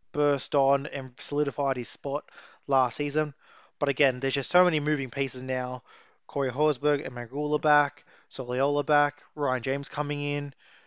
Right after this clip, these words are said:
got Ryan Sutton. There's just a couple of players there, Hudson Young. Just, there's a couple of players where I kinda just wanna see how all the, the minutes fit. Mitch Barnett is next. Played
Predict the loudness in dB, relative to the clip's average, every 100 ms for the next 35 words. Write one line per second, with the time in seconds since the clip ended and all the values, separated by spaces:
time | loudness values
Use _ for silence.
0 | -16 -8 0 0 0 -4 2 4 4 -2
1 | -10 -16 _ _ _ _ -20 -20 -6 -4
2 | -2 -4 -2 0 2 2 4 4 4 2
3 | 2 2 2 -2 _ 2 2 2 -6 0
4 | 2 2 -2 -8 -8 -8 -10 -6 -4 4
5 | 4 4 6 6 6 4 2 0 0 0
6 | -2 -2 -2 -2 -2 0 -2 -2 -2 -2
7 | -4 -4 -4 -10 -20 -20 -20 _ -6 -2
8 | -2 -2 -4 -8 -8 -8 _ _ _ _
9 | _ -20 _ -20 _ _ _ -20 -20 -12
10 | -6 2 8 8 8 2 0 2 2 2
11 | -8 -10 -14 -20 -20 -20 -10 0 0